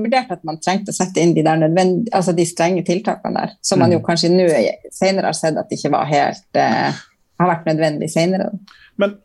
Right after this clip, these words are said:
Speaker 2: men her i Tromsø så har det jo vært en sånn diskusjon i forhold til nå, altså nå i vår. For eksempel nå når du her før, før påske så fikk vi jo da store nasjonale tiltak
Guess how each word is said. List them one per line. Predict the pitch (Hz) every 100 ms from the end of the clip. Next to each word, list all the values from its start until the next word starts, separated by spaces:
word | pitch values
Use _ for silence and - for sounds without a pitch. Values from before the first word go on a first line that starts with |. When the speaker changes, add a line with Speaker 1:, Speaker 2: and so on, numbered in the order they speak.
| -
Speaker 2:
men | 208 175
her | 202 202
i |
Tromsø | - 180 214 - 208
så | 127 190
har | 214
det | 170
jo |
vært | 143 151
en | 135
sånn | 147
diskusjon | 143 127 147 - 160 127
i | 113
forhold | - 131 120
til | 131 127
nå, | 139 143 127 120
altså | 127 135
nå | 131 143
i | 135 120
vår. | 131 185 - - - - _ _ _
For | - 143
eksempel | 135 139 127
nå | 135 147
når | 135 120
du | 123 120 123 - - -
her | 143 131
før, | 120 143 127 120 120
før | 143 123
påske | - 143 151 - 117
så | - 120
fikk | 139 135
vi | 127
jo |
da | 117 123
store | 117 131 139 131 117 -
nasjonale | 123 120 131 127 131 110 101
tiltak | 127 120 127 120 -